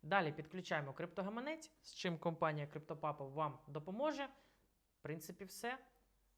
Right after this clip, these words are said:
Можете йти по своїм справам або відпочивати, і в цей момент ця майнінг-ферма буде добувати вам крипту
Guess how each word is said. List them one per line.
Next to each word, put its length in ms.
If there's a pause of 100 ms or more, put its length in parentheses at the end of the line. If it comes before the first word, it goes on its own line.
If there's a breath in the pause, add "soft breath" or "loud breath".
Можете 340
йти 180
по 120
своїм 220
справам 420
або 200
відпочивати, 640 (140)
і 60
в 60
цей 160
момент 360 (480 loud breath)
ця 180
майнінг-ферма 600
буде 260
добувати 500
вам 180
крипту 440